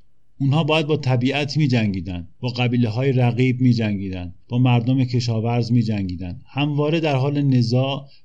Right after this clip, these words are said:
برای بقا بودن، برای اینکه چراگاهی برای دامهاشون به دست بیارن و بتونن زمستونها و تابستونها رو پشت سر بذارن. تو این مدل زندگی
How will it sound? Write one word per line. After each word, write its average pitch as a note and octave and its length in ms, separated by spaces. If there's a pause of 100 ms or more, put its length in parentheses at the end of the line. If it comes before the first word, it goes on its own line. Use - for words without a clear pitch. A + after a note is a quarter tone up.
برای A#2+ 260
بقا A#2 440
بودن، F#2 360 (460)
برای C3+ 180
اینکه C#3+ 200
چراگاهی C3 560
برای B2+ 240
دامهاشون A#2 640
به G2 80
دست G2 260
بیارن F#2+ 320 (400)
و A#2+ 80
بتونن C#3+ 400
زمستونها A#2+ 760
و C3+ 80
تابستونها A2 680
رو A#2 120
پشت A2+ 260
سر A#2+ 320
بذارن. F#2 440 (300)
تو C#3 100
این F3 140
مدل C3 320
زندگی A2+ 760